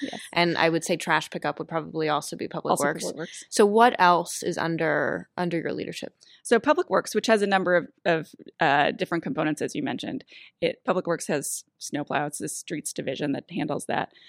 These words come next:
Speaker 1: but they, they also handle, uh, trash pickup. So not just the litter cans that are on the, you know, the busy commercial districts, but your actual day-to-day trash that you put out on the curbside. Environmental Services take care, ca-, takes care of that. That's under Public Works. Also the parks.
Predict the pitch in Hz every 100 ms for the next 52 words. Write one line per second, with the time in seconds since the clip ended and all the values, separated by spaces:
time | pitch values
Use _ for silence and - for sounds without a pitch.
0 | - - - - 170 - 156 151 123 135
1 | 196 143 143 143 - _ - 156 139 151
2 | - 175 - 170 160 - 196 190 180 -
3 | 165 160 156 170 - 151 170 170 151 151
4 | 147 147 147 156 - _ - 165 151 147
5 | 151 - 180 160 151 - - 165 - 143
6 | - - - - - - _ - 160 -
7 | - 147 - _ - - - - - -
8 | - - - - - - - _ _ -
9 | - - 247 - 80 - - - - _
10 | 160 160 160 160 151 - - - - -
11 | - 143 - 180 - 196 - - - -
12 | - - - - - - 165 - - -
13 | - - 202 196 - - - -